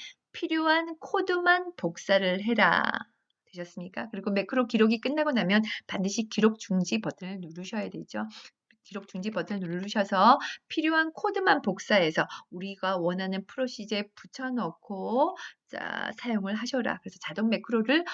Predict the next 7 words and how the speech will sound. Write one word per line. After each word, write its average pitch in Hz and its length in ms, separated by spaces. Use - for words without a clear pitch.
온전히 214 580
그, 202 240
그대로 240 380
사용하기보다는 226 1300
일정한 214 480
부분만 214 500
복사해서 208 640